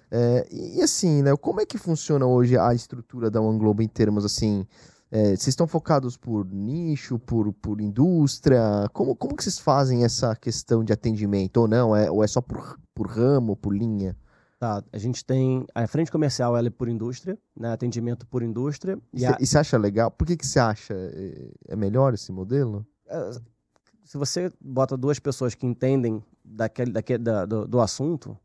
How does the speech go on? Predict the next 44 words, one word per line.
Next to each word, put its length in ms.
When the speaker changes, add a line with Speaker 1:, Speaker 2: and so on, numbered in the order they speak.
Speaker 2:
facilita, 520
né? 100
Então, 140
se 80
você 180
Speaker 1:
Uhum. 60
Speaker 2:
pega 200
alguém 380
que 140
veio 240
da 120
indústria, 520
que 100
trabalhou, 460
exemplo, 480
né? 120
O 60
João 180
Colosso, 540
né, 140
que 40
trabalha 280
com 80
a 20
gente, 180
ele 100
foi 140
durante 240
sete 280
anos 180
o 60
risk 240
manager 340
da 100
A 60
M 240
S, 380
né? 140
Então, 160
ele 100
senta 260
pra 140
falar 300
com, 280